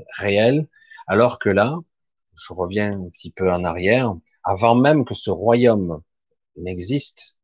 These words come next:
les anciens d'origine, pas les anciens de ce royaume, ne pas confondre, ceux qui sont d'origine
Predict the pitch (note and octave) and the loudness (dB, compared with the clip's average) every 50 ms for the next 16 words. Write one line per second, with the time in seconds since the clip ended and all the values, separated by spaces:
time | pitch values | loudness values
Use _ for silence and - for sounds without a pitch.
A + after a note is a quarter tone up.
0 | _ - - - - - _ _ _ _ _ _ _ _ _ _ - F2+ F#2 F#2 | _ -20 -20 -20 -20 -20 _ _ _ _ _ _ _ _ _ _ -10 -6 -4 -4
1 | F#2 F2 E2 F#2+ F2+ F#2+ F#2 - - - - D3+ D#3 C#3+ B2 G2 E2+ D2+ C#2+ D2 | -4 -4 -4 -2 -2 -2 -2 -4 -6 -2 -2 0 0 0 -2 -4 -6 -8 -10 -10
2 | D#2 - E2 D#2 F#2+ F#2 E2 F#2+ A2 C3+ C#3+ A#2 E2+ D#2 C#2+ - - _ _ _ | -6 -6 -6 -4 -4 -4 -2 -2 0 0 0 0 -2 -2 -4 -6 -12 _ _ _
3 | _ _ _ - E2+ D#2+ D#2 D#2 D#2+ D#2+ D#2 D#2+ F2 E2+ D#2+ - - - - A2 | _ _ _ -4 -2 -2 -2 -2 -2 -4 -4 -2 -2 -2 -2 -2 -2 0 0 0
4 | F#2+ D#2 D2+ D2 - - C#2 D2 D#2+ F2 G#2 B2 C3+ C#3+ C3+ C3 B2+ - _ _ | 0 0 -4 -6 -8 -10 -8 -6 -4 0 0 0 0 0 -2 -6 -8 -12 _ _
5 | _ _ _ _ _ - - - - B2+ - - - - - A#2 B2 C3 C3+ C3 | _ _ _ _ _ -20 -12 -10 -8 -6 -6 -6 -6 -2 0 2 2 2 2 -2
6 | C3+ - _ _ _ _ _ _ _ _ _ _ _ _ _ _ _ _ _ _ | -6 -10 _ _ _ _ _ _ _ _ _ _ _ _ _ _ _ _ _ _
7 | - - - - C3+ C3+ B2 - - - - F#2 D#2+ D#2 D#2+ G2 G#2 G2 F#2+ F2 | -18 -10 -2 2 2 2 2 2 -2 -6 -4 -4 -2 0 2 2 2 2 2 0
8 | E2+ E2 E2+ F#2 G2 A2 A#2+ C3 C#3 B2 | 0 0 0 0 2 2 2 0 -2 -4